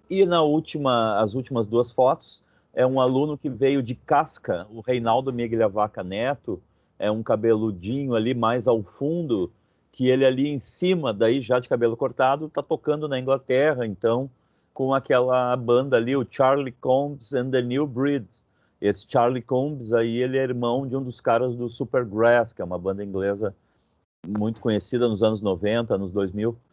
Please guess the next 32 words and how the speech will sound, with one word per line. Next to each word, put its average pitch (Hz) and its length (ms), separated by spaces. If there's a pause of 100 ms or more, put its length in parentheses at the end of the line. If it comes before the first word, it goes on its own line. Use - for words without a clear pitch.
(240)
Então, 190 240
isso 196 320
dá 147 200
uma 180 160
ideia, 123 680 (100)
né? 92 440 (1040)
Não 117 280
é 127 80
uma 139 160
questão 131 420
até 127 380
de 120 160
mostrar 123 420
só 135 380
esse, 120 640 (920)
esse 117 640
universo 107 640
de 120 140
quem 127 440 (400)
vai 117 240
pra 123 140
performance, 117 960
vai 110 220
pra 120 120
operação 113 460
de 101 80
estúdio. 110 840 (340)
Na 107 80
verdade, 123 380
o 151 60
curso 156 580
tem 156 640